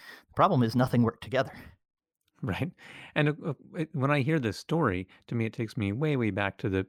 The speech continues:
Speaker 2: to the pre-Agile days and the problems of, uh, up-, upfront design and, um, documentation-driven development.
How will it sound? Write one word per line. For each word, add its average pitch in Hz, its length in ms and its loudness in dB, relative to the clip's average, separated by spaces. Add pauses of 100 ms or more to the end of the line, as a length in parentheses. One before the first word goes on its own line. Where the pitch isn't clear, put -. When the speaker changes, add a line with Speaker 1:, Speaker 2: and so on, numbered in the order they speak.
Speaker 2:
to - 120 -4
the 92 120 -4
pre-Agile 110 880 -2
days 92 320 -2
and 101 140 -2
the 92 40 -2
problems 101 460 -2
of, 98 220 -4 (420)
uh, 143 120 -6 (100)
up-, 123 220 -2
upfront - 500 -4 (100)
design 98 600 0
and, 92 300 -2 (380)
um, 113 320 -6 (220)
documentation-driven 101 1000 0
development. 101 580 -4